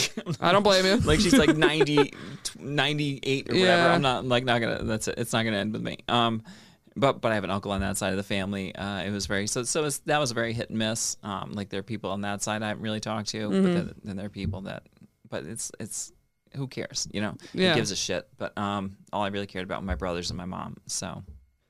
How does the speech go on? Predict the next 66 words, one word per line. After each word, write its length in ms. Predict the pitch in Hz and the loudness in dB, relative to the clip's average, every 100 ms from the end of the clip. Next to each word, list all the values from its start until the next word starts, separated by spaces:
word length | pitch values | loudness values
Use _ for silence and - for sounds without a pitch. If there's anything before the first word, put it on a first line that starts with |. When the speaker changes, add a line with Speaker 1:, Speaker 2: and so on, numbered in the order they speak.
| _ | _
Speaker 2:
I 100 | - | 0
was 100 | 214 220 | 2 4
gonna 100 | 190 | 4
say, 220 | 185 170 | 4 4
do 140 | 160 | 6
you 100 | 165 | 6
have 460 | 160 156 151 151 - _ _ - | 6 6 4 0 -12 _ _ -2
people 260 | 190 180 170 | 0 4 4
in 80 | 156 | 6
your 120 | 151 | 4
life, 260 | 147 147 | 4 4
I 160 | 156 156 | 4 6
would 140 | 151 | 6
assume 240 | 147 - 143 | 4 4 4
maybe 200 | 143 139 | 4 2
family, 360 | - 139 135 | 2 2 2
but 160 | 131 - | 0 4
other 200 | 190 185 | 4 4
Speaker 1:
Mm-hmm. 80 | - | 4
Speaker 2:
people 360 | 135 123 131 - | 2 0 -2 2
who, 80 | 170 | 4
like, 320 | 151 135 - _ - | 4 0 -8 _ -2
refuse 480 | 156 - 151 147 - | 0 2 4 4 4
to 100 | 151 | 0
call 260 | 131 135 | 2 4
you 140 | 147 147 | 4 2
by, 220 | 135 135 | 2 4
like, 200 | 135 131 | 2 0
your 120 | 135 | 2
new 180 | 135 143 | 4 4
name 340 | 135 131 165 | 4 2 2
when 120 | 151 | 2
you 100 | 123 | 0
first 260 | 135 135 127 | 2 2 2
were 40 | |
saying, 260 | - 131 135 - | -2 -2 -2 0
"I'm 240 | 127 127 | 0 0
Jay 280 | 139 131 143 | 0 2 2
now"? 320 | 165 170 185 - | 2 0 -2 -4
Speaker 1:
Um, 420 | 151 156 151 151 - _ _ _ | 0 2 2 -2 -8 _ _ _
no, 260 | 156 190 190 | 0 2 4
and 80 | 170 | 2
I 60 | |
think 160 | 147 196 | 0 0
I 40 | |
would've 200 | 151 127 | 2 0
told 160 | - 123 | 0 -4
them 60 | 113 | -2
to 40 | |
go 80 | 107 | -2
fuck 220 | - 113 107 | -2 -4 -4
themselves, 440 | 85 - - - | -8 -6 -6 -6
quite 240 | - 95 | -4 2
honestly. 380 | - - 403 - 392 - | 4 6 4 4 2 4
Speaker 2:
<laughs> 180 | 440 - | 2 4
Speaker 1:
I 100 | 160 | 4
mean, 160 | 165 156 | 4 4
really, 320 | 196 165 87 | 6 6 4
like, 160 | 131 175 | 6 6
Speaker 2:
Good 80 | |
Speaker 1:
like, 120 | 233 233 | 8 8
Speaker 2:
for 60 | |
Speaker 1:
I'm 60 | 269 | 6
Speaker 2:
you. 40 | 226 | 6
Speaker 1:
not, 260 | 147 - | 4 2
like, 220 | 135 135 | 2 0